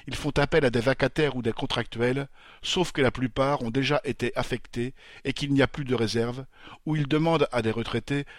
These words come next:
de reprendre du service quelques semaines pour boucher des trous, sans grand succès pour l'instant. La dernière proposition consisterait donc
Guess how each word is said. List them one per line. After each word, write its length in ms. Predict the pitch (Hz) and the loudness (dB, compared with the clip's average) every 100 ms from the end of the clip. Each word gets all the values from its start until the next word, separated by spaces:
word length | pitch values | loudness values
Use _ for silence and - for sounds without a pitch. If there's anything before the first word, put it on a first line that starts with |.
| - | -6
de 80 | 123 | 0
reprendre 460 | 120 143 - 156 123 | 0 0 0 -2 0
du 80 | |
service 500 | 120 - 120 123 117 | 0 0 0 -2 -2
quelques 280 | - 139 143 | 0 0 0
semaines 460 | - 127 120 131 135 - - | -2 0 0 0 -2 -8 -10
pour 160 | 123 120 | -8 -6
boucher 280 | 143 - | 0 0
des 140 | 123 117 | 2 0
trous, 320 | - 120 131 - - - | -2 -8 -8 -14 -20 -18
sans 220 | - - 139 | -4 0 0
grand 160 | 127 | 0
succès 360 | - 120 - 120 | -4 -2 0 0
pour 160 | 107 | 0
l'instant. 400 | 113 107 - 90 - _ _ _ _ _ - - - | -2 -2 -4 -8 -12 _ _ _ _ _ -20 -20 -6
La 100 | 110 | 0
dernière 340 | 120 135 151 | 2 4 2
proposition 680 | 143 143 123 120 120 - 160 - - - | 0 -2 -2 -2 0 0 -4 -6 -16 -10
consisterait 560 | - - 160 - 151 143 | -2 0 0 2 2 2
donc 360 | 147 156 - | 2 0 -2